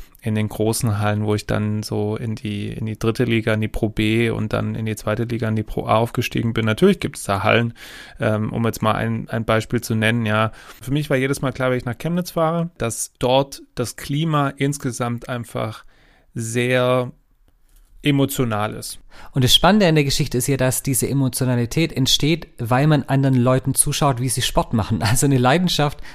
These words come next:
Speaker 2: weil andere Leute sich bewegen. Das ist schon ein interessantes psychologisches Phänomen. Was glaubst du denn, woher kommt denn diese Emotionalität?
Speaker 1: Vielleicht als Ventil.
Speaker 2: Ja.
Speaker 1: Könnte ich mir gut vorstellen. Also
Speaker 2: Ja.
Speaker 1: einmal alle zwei Wochen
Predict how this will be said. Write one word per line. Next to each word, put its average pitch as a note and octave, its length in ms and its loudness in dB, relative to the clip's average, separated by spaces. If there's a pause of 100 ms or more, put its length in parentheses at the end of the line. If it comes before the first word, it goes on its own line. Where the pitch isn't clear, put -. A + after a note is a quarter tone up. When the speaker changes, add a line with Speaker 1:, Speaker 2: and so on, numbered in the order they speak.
Speaker 2:
weil B2 140 0
andere E3+ 360 4
Leute C#3+ 280 2
sich - 220 -4
bewegen. C#3 400 0 (300)
Das - 80 -10
ist - 40 -2
schon D#3+ 300 4 (100)
ein C#3 220 2
interessantes D3+ 720 2
psychologisches D3+ 720 0
Phänomen. D3 500 2 (380)
Was C3 180 -2
glaubst - 280 0
du C#3+ 40 4
denn, C3 140 4
woher C3+ 160 4
kommt G3+ 260 4
denn D3+ 140 4
diese A#2 240 0
Emotionalität? G2+ 1000 -2 (800)
Speaker 1:
Vielleicht A2+ 460 -6
als A#2+ 200 -4
Ventil. B2+ 680 -2 (460)
Speaker 2:
Ja. B2+ 240 -2 (160)
Speaker 1:
Könnte B2+ 180 2
ich C3+ 80 0
mir C#3 100 2
gut B2 120 -2
vorstellen. A2 640 -4
Also B2 160 4
Speaker 2:
Ja. C3 100 0 (400)
Speaker 1:
einmal E3 720 2
alle D3 240 2
zwei B2+ 340 2
Wochen D#3 500 2